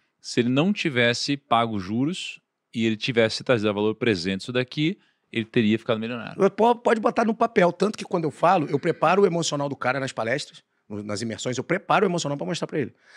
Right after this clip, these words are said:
Speaker 2: Porque quando eu boto o número, ah, o cara deprime, né? A ansiedade do cara vai lá, milhão, porque o cara fala assim, Cara, que merda que eu fiz. Eu tenho trinta anos, peguei dois carros financiados e eu não boto o valor do carro não, Thiago. É só o juro.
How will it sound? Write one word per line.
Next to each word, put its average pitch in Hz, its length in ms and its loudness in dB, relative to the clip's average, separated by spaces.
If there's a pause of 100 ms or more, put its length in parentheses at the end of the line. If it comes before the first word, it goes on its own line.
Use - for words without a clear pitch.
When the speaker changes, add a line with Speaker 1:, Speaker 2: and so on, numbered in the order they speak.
(120)
Speaker 2:
Porque - 120 -8
quando 196 180 4
eu 190 40 6
boto 175 220 2
o 127 40 2
número, 135 260 2
ah, 101 120 -4
o 90 60 -6
cara 95 260 -12
deprime, 147 400 -4
né? 151 240 -6
A 101 40 -12
ansiedade 104 340 -8
do - 60 -16
cara 113 160 -6
vai 107 140 -8
lá, 104 180 -8
milhão, 151 400 -2
porque - 160 -10
o 117 40 -8
cara 123 160 -4
fala 131 100 -6
assim, 127 160 -10
Cara, 135 160 -8
que 147 80 -10
merda 127 300 -4
que - 60 -12
eu 117 40 -14
fiz. 127 260 -14 (560)
Eu 117 60 -10
tenho 123 160 -4
trinta 185 360 -2
anos, 139 380 -4
peguei 131 220 -6
dois 170 240 0
carros 180 200 -2
financiados 151 460 -4
e 151 60 -2
eu 151 100 4
não 165 160 2
boto 170 280 0
o - 0 -
valor 165 180 4
do - 60 -4
carro 170 220 4
não, 151 100 6
Thiago. 117 260 0 (460)
É 143 120 6
só 151 240 4
o 214 80 6
juro. 160 400 4